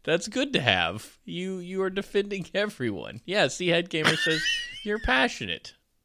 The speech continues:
Speaker 2: I feel like that's a really sweet way of saying you should smoke some weed. What is an N D I?
Speaker 1: Like,
Speaker 2: I'm, like,
Speaker 1: so
Speaker 2: dying. There's a thing that I don't know, and I'm like,
Speaker 1: It's a
Speaker 2: the little
Speaker 1: network, it's a network video thing. They're having a side conversation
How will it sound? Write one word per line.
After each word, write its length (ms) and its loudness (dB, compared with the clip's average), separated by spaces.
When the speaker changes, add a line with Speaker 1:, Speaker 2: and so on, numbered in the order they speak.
Speaker 2:
I 160 -18
feel 40 10
like 140 8
that's 200 8
a 80 6
really 720 4
sweet 480 -2
way 480 6
of 220 -2
saying 420 -2
you 240 -6
should 460 -4
smoke 360 -4
some 220 -4
weed. 320 -4
What 260 8
is 160 8
an 160 8
N 220 6
D 180 8
I? 60 12
Speaker 1:
Like, 340 10
Speaker 2:
I'm, 160 10
like, 160 10
Speaker 1:
so 120 0
Speaker 2:
dying. 500 8
There's 400 2
a 120 6
thing 300 4
that 160 4
I 120 8
don't 200 4
know, 240 6
and 100 4
I'm 120 2
like, 200 6
Speaker 1:
It's 200 4
a 180 4
Speaker 2:
the 80 6
little 20 6
Speaker 1:
network, 320 6
it's 200 0
a 60 0
network 340 4
video 360 4
thing. 420 -6
They're 180 8
having 260 6
a 60 2
side 320 4
conversation 760 -6